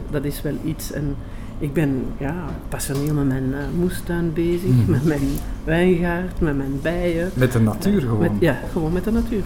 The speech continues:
Speaker 1: Misschien heeft dat ook iets met de leeftijd te maken, hè. En dat als je dertig bent, dat je daar een beetje minder aantrekkingskracht voor zou hebben. Maar dat, eh, bij mijn leeftijd je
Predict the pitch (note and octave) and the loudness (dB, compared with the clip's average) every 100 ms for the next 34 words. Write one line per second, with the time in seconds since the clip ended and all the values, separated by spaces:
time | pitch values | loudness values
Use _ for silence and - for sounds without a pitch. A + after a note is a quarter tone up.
0 | - D#3+ A#3 G3 G3 F3 F3 E3+ D#3+ C#3 | -2 2 6 6 6 4 2 -2 -2 -2
1 | D3 D3 - C3 - C3+ B2 C3+ D3+ D3+ | -2 -4 -2 -4 -4 -6 -6 -4 -4 -4
2 | C3+ - - - - - - - C#3 C#3+ | -6 -8 -10 -8 -8 -6 -6 -4 -2 -2
3 | - D3+ D3 C#3+ - - D3 C#3+ D3+ - | -4 -6 -4 -4 -6 -6 -4 -2 -4 -6
4 | - C3+ F3+ F3 E3+ D#3 D3 C3+ - - | -8 0 0 2 0 0 0 -4 -6 -4
5 | D#3+ D#3 D#3 - D3+ - - D3+ - - | -4 -4 -6 -6 -6 -6 -6 -6 -6 -4
6 | D#3 D3 C#3+ C#3 D3 D3+ - - - - | -2 0 -2 -2 -2 -4 -8 -10 -10 -10
7 | - - D#3 C#3 C#3 C3+ - D3 C#3 D3 | -10 -8 -6 -4 -4 -6 -6 -6 -6 -4
8 | D3 D3 C#3+ D#3+ C#3+ - C#3+ - | -2 -2 -2 -2 -4 -4 -6 -6